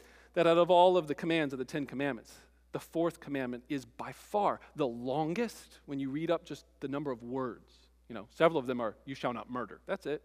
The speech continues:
two words in the Greek, Hebrew. But the Sabbath has all of this explanation about why and motivations, and it's a big deal, is my point. What's interesting, though, is, but before those Ten Commandments,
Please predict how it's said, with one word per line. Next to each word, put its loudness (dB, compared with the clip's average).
two -8
words -6
in -8
the -10
Greek, -12
Hebrew. -10
But -4
the -6
Sabbath 12
has 4
all 10
of 2
this -2
explanation 8
about 8
why 12
and 4
motivations, 8
and -2
it's 2
a 6
big 4
deal, 4
is -6
my -4
point. -12
What's -8
interesting, 2
though, 4
is, -2
but -2
before 10
those 8
Ten -2
Commandments, -2